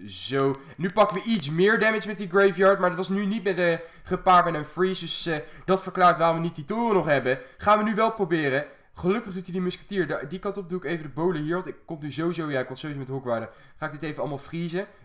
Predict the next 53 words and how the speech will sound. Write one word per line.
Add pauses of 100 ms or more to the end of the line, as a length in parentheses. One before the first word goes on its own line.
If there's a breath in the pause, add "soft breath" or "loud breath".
Zo,
anders
zijn
we
de
lul
namelijk. (800)
Het
moet
eventjes. (240 loud breath)
En
dan
gaan
we
nu
via
de
rechterkant
komen
met,
eh, (420 loud breath)
met
onze,
eh,
graveyard
combo,
denk
ik.
Ik
dacht
gewoon
via
rechts
gaan. (220 loud breath)
Prima
dat
jij
dat
vuurbalt,
vind
ik
echt
heel
fijn
zelfs, (240 loud breath)
dat
je
dat
vuurbalt. (180 loud breath)
Gooi
ik
eventjes
hier